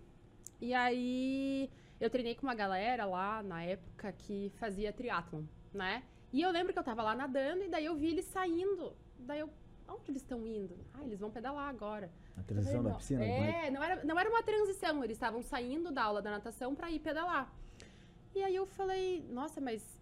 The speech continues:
Speaker 1: vai pedalar já?" "É, não, eles vão treinar e depois eles vão correr." Daí eu falei, "Nossa", né,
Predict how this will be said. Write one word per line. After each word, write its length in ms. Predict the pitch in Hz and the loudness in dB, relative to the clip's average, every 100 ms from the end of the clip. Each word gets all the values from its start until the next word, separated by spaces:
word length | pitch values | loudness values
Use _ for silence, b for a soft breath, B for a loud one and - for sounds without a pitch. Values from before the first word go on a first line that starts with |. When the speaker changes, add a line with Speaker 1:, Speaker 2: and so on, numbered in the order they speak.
| - - | -10 -4
Speaker 1:
vai 100 | 226 | -2
pedalar 400 | 233 214 220 247 | 2 2 2 2
já?" 360 | 233 285 392 330 | 2 2 2 -2
"É, 140 | 359 | 0
não, 240 | 392 523 | 0 2
eles 120 | 370 247 | 2 2
vão 120 | 254 | -4
treinar 280 | 277 269 311 | -6 -6 -6
e 20 | |
depois 200 | 330 330 | -4 -4
eles 100 | 311 | -2
vão 120 | 359 | -2
correr." 320 | 359 392 311 | -2 -2 -2
Daí 100 | 311 | -2
eu 60 | 240 | -4
falei, 220 | 247 254 - - | -6 -10 -10 -8
"Nossa", 420 | 165 220 277 185 - 190 | -8 -8 -10 -10 -12 -12
né, 180 | 190 | -10